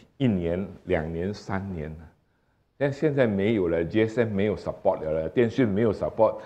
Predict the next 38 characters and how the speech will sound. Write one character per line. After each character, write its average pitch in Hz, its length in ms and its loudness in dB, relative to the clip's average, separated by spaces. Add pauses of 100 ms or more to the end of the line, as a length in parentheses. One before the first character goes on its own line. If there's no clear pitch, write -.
(120)
三 107 360 0
G 98 320 0
啊， 76 80 2 (280)
现 127 100 2
在 - 20 0
是 113 140 -2
四 113 260 -2
G、 107 200 0 (100)
五 82 140 -6
G 92 280 0
啊， 76 80 -2 (460)
你 92 140 -6
要 110 160 6
不 113 100 2
要 104 140 6
用？ 101 180 2 (800)
你 135 160 0 (100)
一 208 80 2
定 196 220 4
要 165 220 8
用 127 240 2
的， 101 120 6
要 185 140 8
不 208 140 2
然 170 120 8
的 160 80 2
话， 151 440 2
你 123 120 4
就 160 160 6
慢 151 160 6
慢 143 200 6
慢 139 160 4
慢 127 200 4
的 92 240 4 (480)
脱 143 220 4
节。 85 400 -4 (920)
所 285 160 4
以 196 200 6